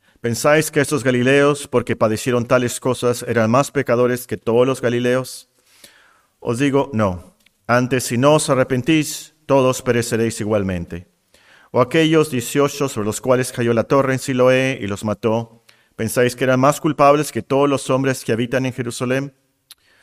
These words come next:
Os digo, no. Antes, si no os arrepentís, todos pereceréis igualmente.'" Dijo también esta parábola: "Tenía un hombre una higuera plantada en su viña,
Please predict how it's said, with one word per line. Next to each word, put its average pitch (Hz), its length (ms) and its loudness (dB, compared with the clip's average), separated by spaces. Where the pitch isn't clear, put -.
Os 139 140 -6
digo, 151 340 -2
no. 90 500 -2
Antes, 127 380 0
si 120 120 -4
no 135 140 4
os 143 140 -2
arrepentís, 127 840 -2
todos 123 360 4
pereceréis 113 760 0
igualmente.'" 90 640 -6
Dijo 170 240 0
también 151 260 4
esta 147 300 -2
parábola: 95 500 0
"Tenía 127 280 2
un 139 100 2
hombre 131 300 2
una 113 160 0
higuera 120 280 2
plantada 117 520 2
en 107 80 -4
su - 160 -8
viña, 120 420 -4